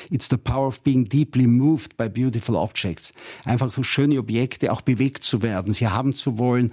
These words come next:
ihre Geschichte zu erkunden, sie einzuordnen, sozusagen auch, äh, kulturell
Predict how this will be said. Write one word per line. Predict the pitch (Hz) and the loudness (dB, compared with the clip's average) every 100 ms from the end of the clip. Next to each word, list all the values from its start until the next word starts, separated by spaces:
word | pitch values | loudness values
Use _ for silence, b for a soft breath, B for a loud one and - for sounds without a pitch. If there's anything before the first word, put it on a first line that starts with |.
| B - | B -2
ihre | 127 117 | 2 2
Geschichte | 113 - 147 - 139 | 2 0 -2 0 -2
zu | - | 0
erkunden, | 131 120 - 131 127 - | 0 0 0 2 2 0
sie | - 127 117 - | 2 0 0 -2
einzuordnen, | 127 139 - 135 107 123 113 127 117 B B - | -4 -4 -2 -2 0 0 0 0 -2 B B -8
sozusagen | - 123 - 110 120 117 - | -4 -4 -2 -2 0 0 -2
auch, | 123 - - | -2 -4 -4
äh, | 127 120 120 - | 0 2 0 -2
kulturell | - 147 151 120 123 127 | -2 0 2 0 0 -2